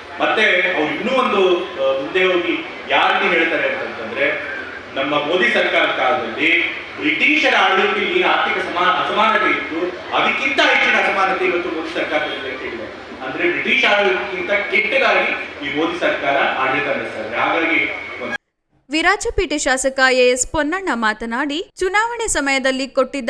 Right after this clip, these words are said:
Speaker 2: ಕಾಂಗ್ರೆಸ್ ಗ್ಯಾರಂಟಿ ಕಾರ್ಡ್ ಸಿದ್ದರಾಮಯ್ಯ ಸರ್ಕಾರದಲ್ಲಿ ಅನುಷ್ಠಾನಕ್ಕೆ ಬಂದಿದೆ. ಹಾಗಾಗಿ ಕಾರ್ಯಕರ್ತರು ಹೆಮ್ಮೆಯಿಂದ ಮತದಾರರ ಬಳಿಗೆ ಹೋಗಬಹುದು. ಬಡವರ ಸರ್ಕಾರವಾಗಿರುವ ಕಾಂಗ್ರೆಸ್ ಕೈ ಬಲಪಡಿಸಲು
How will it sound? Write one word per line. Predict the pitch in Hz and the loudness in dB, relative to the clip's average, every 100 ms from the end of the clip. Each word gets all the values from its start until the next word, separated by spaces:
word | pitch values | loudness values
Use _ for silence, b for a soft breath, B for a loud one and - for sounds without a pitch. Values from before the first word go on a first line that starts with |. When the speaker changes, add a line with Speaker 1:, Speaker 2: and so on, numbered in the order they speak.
| 262 | 0
Speaker 2:
ಕಾಂಗ್ರೆಸ್ | 262 285 294 370 220 | 2 0 0 -4 -2
ಗ್ಯಾರಂಟಿ | 240 226 226 233 | 0 0 -2 -6
ಕಾರ್ಡ್ | 233 226 226 | -2 -2 -2
ಸಿದ್ದರಾಮಯ್ಯ | 294 233 320 311 226 208 | -6 -6 -4 -4 -2 -2
ಸರ್ಕಾರದಲ್ಲಿ | 214 220 - 214 220 269 302 330 | -2 -6 -4 -2 -2 -2 -2 -2
ಅನುಷ್ಠಾನಕ್ಕೆ | 269 294 - 320 233 202 208 | -2 -2 -4 -4 -4 -4 -6
ಬಂದಿದೆ. | 202 196 196 190 | -6 -6 -4 -6
ಹಾಗಾಗಿ | - _ 247 254 311 330 359 | -8 _ 2 4 2 0 -4
ಕಾರ್ಯಕರ್ತರು | - 302 339 392 302 - 262 269 | 0 0 0 -2 -4 0 0 0
ಹೆಮ್ಮೆಯಿಂದ | 269 269 349 320 233 | 0 -4 -4 -4 -2
ಮತದಾರರ | 226 226 233 240 262 311 | -2 -4 -6 -6 -4 -4
ಬಳಿಗೆ | 233 208 196 208 | -4 -4 -4 -4
ಹೋಗಬಹುದು. | 214 202 196 196 196 180 - _ _ _ _ 220 | -4 -4 -6 -6 -6 -8 -10 _ _ _ _ -2
ಬಡವರ | 277 339 415 415 | 0 2 0 -4
ಸರ್ಕಾರವಾಗಿರುವ | 381 339 294 285 262 254 285 339 285 | -4 -6 -4 -2 -2 -2 -4 -4 -4
ಕಾಂಗ್ರೆಸ್ | 285 269 294 359 381 | 0 0 0 -4 -6
ಕೈ | - 240 | -2 -2
ಬಲಪಡಿಸಲು | 226 226 226 226 247 359 302 403 | -2 -2 -4 -6 -6 -6 -6 -6